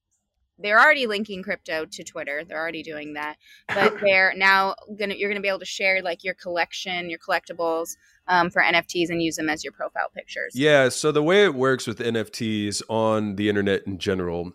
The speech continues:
Speaker 2: it, like, you go to a website like OpenSea or whatever, and this is one of the new,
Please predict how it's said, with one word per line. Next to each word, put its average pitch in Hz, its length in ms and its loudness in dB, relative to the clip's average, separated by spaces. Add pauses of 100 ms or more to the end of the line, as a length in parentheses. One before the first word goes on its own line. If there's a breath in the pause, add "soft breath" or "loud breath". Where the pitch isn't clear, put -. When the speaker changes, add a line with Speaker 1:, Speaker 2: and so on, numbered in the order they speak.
Speaker 2:
it, 113 240 4
like, 110 200 0
you 113 80 -2
go 139 100 4
to 135 80 8
a 117 120 6
website 110 560 4
like 98 120 -4
OpenSea 104 680 -2
or 101 120 0
whatever, 95 640 -2
and 113 160 0
this 143 160 4
is 135 160 0
one 120 140 2
of 107 60 2
the 104 120 4
new, 110 520 0